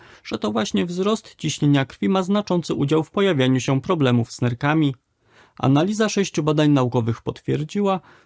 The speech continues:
że osoby z nadciśnieniem tętniczym są nawet dwukrotnie bardziej narażone na pojawienie się przewlekłej choroby nerek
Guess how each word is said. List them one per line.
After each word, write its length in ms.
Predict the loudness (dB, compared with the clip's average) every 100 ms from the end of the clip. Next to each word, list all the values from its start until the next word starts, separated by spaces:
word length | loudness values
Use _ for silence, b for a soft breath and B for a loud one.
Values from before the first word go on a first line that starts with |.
| _
że 200 | -6 -2
osoby 380 | -2 -2 0
z 60 | 2
nadciśnieniem 840 | 2 0 -4 -8 -6 0 2 2 2
tętniczym 560 | 0 -2 -4 -2 -2
są 160 | 0 0
nawet 280 | 2 0 -2
dwukrotnie 640 | -4 -6 -2 -4 0 -2
bardziej 420 | 2 0 0 0
narażone 520 | 0 2 0 2 2 2
na 140 | 0
pojawienie 520 | -2 -2 0 2 2
się 180 | 2 -2
przewlekłej 540 | -2 -2 0 0 0
choroby 420 | -2 -2 -2 0 0
nerek 380 | 0 0 -4